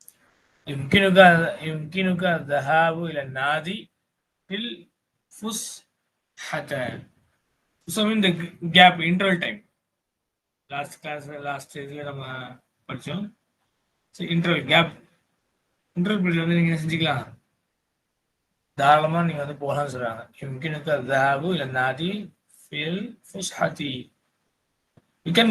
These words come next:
go to the club in the interval time. இன்டர்வல் டைம்ல நீங்க என்ன செஞ்சுக்கலாம், இடைவெளி டைம் இருக்கும், அப்போ நீங்க என்ன செய்யுங்க, கிளப்புக்கு போங்கன்னு சொல்றாங்க. So, யும்கினு ஃபெயில், கா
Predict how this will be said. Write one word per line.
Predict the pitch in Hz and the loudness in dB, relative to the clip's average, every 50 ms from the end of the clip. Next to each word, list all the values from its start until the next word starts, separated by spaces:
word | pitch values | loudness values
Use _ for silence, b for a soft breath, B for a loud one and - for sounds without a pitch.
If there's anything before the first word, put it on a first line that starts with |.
| 196 170 185 | 8 10 12
go | 190 190 190 190 | 12 12 10 8
to | 202 185 190 | 6 6 6
the | 185 175 - 165 | 6 4 4 4
club | 156 147 160 202 233 226 202 - _ _ _ _ _ _ _ _ _ _ _ _ _ _ _ _ _ _ _ _ _ _ - 147 147 | 6 6 6 6 4 2 -8 -12 _ _ _ _ _ _ _ _ _ _ _ _ _ _ _ _ _ _ _ _ _ _ -10 -6 -4
in | 156 170 190 208 202 185 170 | -2 -2 -2 -2 -2 -2 -2
the | 175 202 190 170 | -2 -2 -2 -4
interval | 165 160 180 175 170 165 170 113 | -4 0 2 2 2 2 0 -4
time. | 104 92 92 - _ _ _ _ _ _ _ _ _ _ _ _ _ _ _ _ _ _ _ _ _ _ - 175 | -6 -6 -10 -16 _ _ _ _ _ _ _ _ _ _ _ _ _ _ _ _ _ _ _ _ _ _ -10 -6
இன்டர்வல் | 180 185 214 220 208 190 | -2 0 2 2 2 4
டைம்ல | 190 185 175 170 170 170 | 2 2 2 0 -2 -4
நீங்க | 165 160 156 165 | -6 -6 -6 -6
என்ன | 170 165 | -6 -6
செஞ்சுக்கலாம், | 156 165 160 156 156 139 131 135 | -6 -10 -8 -6 -8 -8 -8 -6
இடைவெளி | 139 156 160 156 151 147 143 143 | -4 -4 -2 -2 -4 -4 -4 -6
டைம் | 135 135 135 | -6 -6 -8
இருக்கும், | 131 131 143 190 220 202 165 | -8 -6 -6 -4 -2 -2 -2
அப்போ | 147 - - 170 165 | -4 -2 -4 -4 -4
நீங்க | 160 156 156 151 | -4 -4 -6 -6
என்ன | 156 156 - | -6 -8 -6
செய்யுங்க, | 160 156 156 165 175 180 175 160 - - | -8 -6 -4 -4 -4 -2 -4 -4 -2 -2
கிளப்புக்கு | 160 151 147 143 139 135 | -2 -2 -2 -4 -6 -4
போங்கன்னு | 131 123 127 123 120 120 | -4 -4 -4 -6 -8 -8
சொல்றாங்க. | 110 107 104 101 95 90 - _ _ _ _ _ _ _ _ _ _ | -8 -6 -6 -8 -8 -12 -18 _ _ _ _ _ _ _ _ _ _
So, | - 151 147 | -6 -4 -2
யும்கினு | 151 160 165 165 170 175 175 175 180 180 185 185 180 180 - | 0 -2 -2 2 4 6 6 8 8 6 6 4 2 -2 -6
ஃபெயில், | - 147 147 156 185 - - - - _ _ _ _ _ _ - - | -4 -2 0 0 0 0 -4 -8 -12 _ _ _ _ _ _ -4 0
கா | 151 | 4